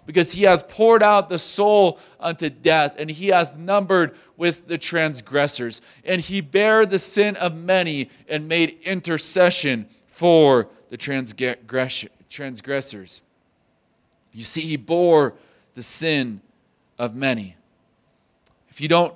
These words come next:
understand what we're talking about here yet, we're talking about the Messiah and his sufferings that would ultimately lead to the joyful restoration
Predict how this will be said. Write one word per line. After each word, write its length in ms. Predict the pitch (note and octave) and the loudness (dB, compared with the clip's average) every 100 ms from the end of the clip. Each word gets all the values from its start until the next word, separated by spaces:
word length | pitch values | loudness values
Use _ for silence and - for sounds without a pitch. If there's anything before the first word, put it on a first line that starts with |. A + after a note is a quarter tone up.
| - | -8
understand 580 | D#3 D3+ - F3 E3 | -8 -6 -2 0 0
what 120 | D#3 D3 | -2 -4
we're 80 | |
talking 480 | D3+ E3 E3 D3 D3+ | -4 -2 -2 -4 -8
about 280 | C#3+ D3 C#3 | -4 -2 -2
here 160 | - C3 | -6 -8
yet, 440 | C3 C#3 A#2 - _ _ _ _ _ _ _ _ | -4 -2 -4 -10 _ _ _ _ _ _ _ _
we're 80 | - | -20
talking 440 | - D3+ D3+ D3 C3+ | -2 0 0 -2 -8
about 260 | C3+ C#3 | -4 -4
the 60 | B2+ | -6
Messiah 640 | A#2+ - D#3+ C#3+ B2 F#2+ F2+ _ _ _ _ _ _ _ _ - | -12 -6 0 0 0 -6 -12 _ _ _ _ _ _ _ _ -10
and 140 | C3+ | -8
his 100 | C#3 | -6
sufferings 880 | - - E3+ E3 D3 A#2+ G2+ F#2+ - _ _ _ _ _ _ _ _ | -4 0 2 0 -2 -8 -8 -14 -16 _ _ _ _ _ _ _ _
that 180 | - D3 | 0 2
would 120 | D3 - | 2 0
ultimately 580 | E3+ E3 D#3+ D#3+ D#3 D#3 | 2 0 -2 -6 -2 -2
lead 460 | C#3 C#3+ E3 E3 | -2 -2 -2 -4
to 80 | D#3 | -6
the 100 | D3 | -8
joyful 720 | C3+ - C#3+ E3+ E3 D#3 D#3 D3+ | -8 -6 -4 -4 -4 -6 -12 -6
restoration 960 | D#3 D3+ - D3+ C#3+ D3+ D3 D3+ C3+ | -2 -2 -6 -8 -2 -2 -2 -6 -8